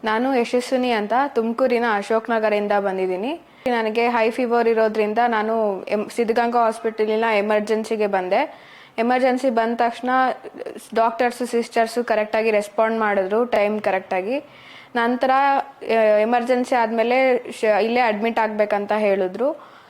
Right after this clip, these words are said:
ಅಡ್ಮಿಟ್ ಆದ್ಮೇಲೆ ಡಾಕ್ಟರ್ ಶಾಲಿನಿ ಮ್ಯಾಮ್ ಅವರು ನನ್ಗೆ ಟ್ರೀಟ್ಮೆಂಟ್ ಕೊಟ್ರು. ಬ-, ಪ್ರತಿದಿನ ಬೆಳಗ್ಗೆ ಕರೆಕ್ಟ್ ಟೈಮ್‌ಗೆ ಡಾಕ್ಟರ್ಸ್ ಬಂದು ನೋಡ್ಕೊಂಡು ಹೋಗ್ತಾ ಇದ್ರು.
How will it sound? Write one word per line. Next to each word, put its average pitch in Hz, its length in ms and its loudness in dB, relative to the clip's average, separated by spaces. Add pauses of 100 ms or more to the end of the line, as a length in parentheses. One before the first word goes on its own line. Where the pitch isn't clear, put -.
(220)
ಅಡ್ಮಿಟ್ 254 380 0
ಆದ್ಮೇಲೆ 247 420 2
ಡಾಕ್ಟರ್ 233 420 0
ಶಾಲಿನಿ 240 460 0
ಮ್ಯಾಮ್ 233 320 0
ಅವರು 247 600 2 (420)
ನನ್ಗೆ 233 560 0
ಟ್ರೀಟ್ಮೆಂಟ್ 226 520 -2
ಕೊಟ್ರು. 214 360 0
ಬ-, 214 300 -10
ಪ್ರತಿದಿನ 262 540 0
ಬೆಳಗ್ಗೆ 247 540 2
ಕರೆಕ್ಟ್ 226 360 -2
ಟೈಮ್‌ಗೆ 233 460 2
ಡಾಕ್ಟರ್ಸ್ 220 480 -2
ಬಂದು 220 300 2
ನೋಡ್ಕೊಂಡು 220 440 0
ಹೋಗ್ತಾ 202 320 0
ಇದ್ರು. 208 500 -4